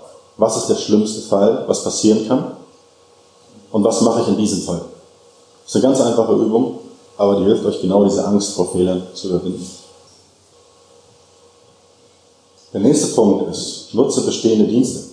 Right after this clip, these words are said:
Ich bin ja Programmierer, ich habe mal Informatik studiert und dieses ganze Zeug gemacht und ich habe am Anfang ganz viel selbst programmiert und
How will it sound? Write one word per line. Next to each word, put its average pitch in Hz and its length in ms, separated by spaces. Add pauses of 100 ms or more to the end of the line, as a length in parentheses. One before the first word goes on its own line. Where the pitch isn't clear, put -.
(400)
Ich - 60
bin 113 100
ja 110 80
Programmierer, 104 640
ich - 60
habe - 140
mal 90 100
Informatik 90 440
studiert 98 320
und 92 80
dieses 87 180
ganze 90 240
Zeug - 260
gemacht 92 300
und 95 60
ich 90 100
habe 92 100
am 90 120
Anfang 95 260
ganz 95 180
viel 90 100
selbst 92 300
programmiert 92 400
und 87 140